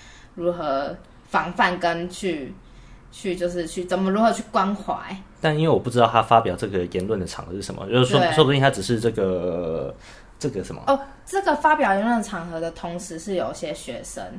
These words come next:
Speaker 2: 嗯哼。
Speaker 1: 有学生在的，然后那时候听完，学生听完之后就是要求这个官员去道歉，然后，然后，然后卫福部的好像忘记是哪一个政-，政-，呃，政要，他就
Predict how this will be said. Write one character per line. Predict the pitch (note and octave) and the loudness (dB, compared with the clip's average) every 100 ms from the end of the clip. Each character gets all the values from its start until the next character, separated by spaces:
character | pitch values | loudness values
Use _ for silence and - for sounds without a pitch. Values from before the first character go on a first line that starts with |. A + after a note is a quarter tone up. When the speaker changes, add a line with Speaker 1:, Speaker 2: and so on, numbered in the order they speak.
| - - | -18 -12
Speaker 2:
嗯 | F#2+ F#2+ | -8 -4
哼。 | |
Speaker 1:
有 | G2+ | -4
学 | F#3+ D3+ | -4 -8
生 | - D3+ E3 | -10 -12 -10
在 | D#3+ A#2+ | -10 -10
的， | - | -12
然 | D#3+ | -10
后 | F#3 G3+ | -6 -2
那 | G#3 | -4
时 | G3 | -2
候 | F3 F3+ - - - - - - - - | -4 -4 -10 -20 -20 -20 -20 -20 -20 -10
听 | G3+ G3+ | -4 -2
完， | F#3 E3+ | -2 -2
学 | |
生 | F3 | -4
听 | F3+ F#3 | -4 -6
完 | D#3+ | -6
之 | D#3 | -8
后 | E3 D#3 D3+ | -8 -6 -8
就 | E3 | -10
是 | E3 C#3+ | -12 -12
要 | B2+ D3+ | -6 -4
求 | D#3+ - G2+ | -4 -8 -14
这 | - A2+ | -14 -14
个 | A2+ A2 | -12 -12
官 | B2+ C#3 A#2+ | -10 -8 -10
员 | - G2+ | -14 -14
去 | - - - | -16 -16 -12
道 | C3 - | -12 -12
歉， | - G#2 | -12 -8
然 | F#3+ | 2
后， | A3+ - - - - - | 2 2 -8 -16 -16 -6
然 | F#3+ | -2
后， | A3 G#3+ F#3+ F3+ F3+ - - - - - - - - | 0 2 2 0 -4 -14 -20 -20 -20 -20 -20 -20 -8
然 | G3 | 0
后 | A3 C4 | 2 4
卫 | C4 | 4
福 | G#3+ F3 | 4 -2
部 | G3 | -2
的 | F#3+ E3 D#3+ | 2 2 0
好 | D#3 | -6
像 | D#3 - - | -8 -10 -10
忘 | G3+ | -6
记 | G3 F#3+ | -6 -6
是 | G3 | -6
哪 | F3 - | -6 -6
一 | - - | -10 -8
个 | G2+ - - | -8 -10 -10
政-， | - C3 - - - - - | -6 -6 -8 -20 -20 -20 -12
政-， | G3 G3 | -12 -8
呃， | F#3+ F3+ E3+ E3+ - | -6 -4 -4 -6 -4
政 | F#3 D#3 | -4 -2
要， | G3+ | -4
他 | E3+ F#3 | -2 -2
就 | G#3 | -2